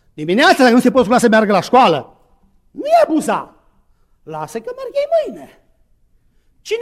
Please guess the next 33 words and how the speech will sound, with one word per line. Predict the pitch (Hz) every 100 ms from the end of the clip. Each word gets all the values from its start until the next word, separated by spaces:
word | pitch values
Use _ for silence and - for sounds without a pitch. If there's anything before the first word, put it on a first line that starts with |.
| 480
îți | 349
dă | 440
ție | - 392 349 339
voie | 339 294
ca | 285 269
tata | 269 277 254
să | 220
vii | 196 247 233
și | - 233 - _ _
să | - 226
te | 233 226
uiți | 208 254 240 -
la | 226
ce | 214 277 262
canal | 233 226 220
se | 202 214
uită? | 208 202 208 180 - _ _ _ _ _ _ _
Sau | - 226 220
ce | 220 254 254
casetă | 254 226 247 254 247
a |
închiriat? | 226 226 226 208 208 190 - _ _ _ _ -
Lasă | 160 175
să | 185
uite | 226 233
copilul | 240 240 294
la | 311
ce | 311 349
vrea. | 269 453 466 320 139 _ _ _ _ _ _ _ _ _
Da, | - 480 403 523
lasă. | 427 - - _ _ _ _ _ _ _ _ _ _ _ _ _ _
Nu | - 294
te | 370